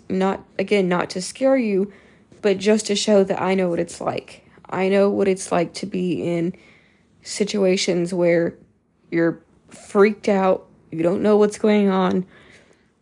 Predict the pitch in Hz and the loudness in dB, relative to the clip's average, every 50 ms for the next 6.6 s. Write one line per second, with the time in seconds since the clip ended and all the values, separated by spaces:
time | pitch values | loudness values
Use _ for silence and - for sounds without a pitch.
0 | _ _ _ _ _ _ - - 202 196 190 180 - 196 190 180 202 208 202 175 | _ _ _ _ _ _ -4 0 2 2 4 4 2 2 2 2 0 0 0 0
1 | 147 - - _ _ _ _ _ _ _ _ _ _ _ _ _ - - 208 214 | -2 -6 -12 _ _ _ _ _ _ _ _ _ _ _ _ _ -4 0 0 0
2 | 208 - - 208 208 208 208 208 185 170 - 170 160 - - - _ - - _ | 0 -2 0 2 2 4 4 4 2 2 0 -2 -2 -2 -4 -8 _ -20 -20 _
3 | _ _ _ _ _ _ _ _ _ _ _ _ _ _ _ _ _ _ _ _ | _ _ _ _ _ _ _ _ _ _ _ _ _ _ _ _ _ _ _ _
4 | _ _ _ _ _ _ _ _ _ - 185 214 196 196 - 202 202 196 - - | _ _ _ _ _ _ _ _ _ -4 0 0 2 4 4 6 6 6 6 4
5 | 202 202 208 202 - 214 202 196 196 196 196 - 190 147 185 196 - 185 202 202 | 4 4 2 0 0 2 2 4 2 2 2 0 0 0 0 -2 -2 -2 0 0
6 | 196 196 - - - - 190 180 175 165 - - | 0 -2 -2 -2 0 2 4 4 4 2 0 -8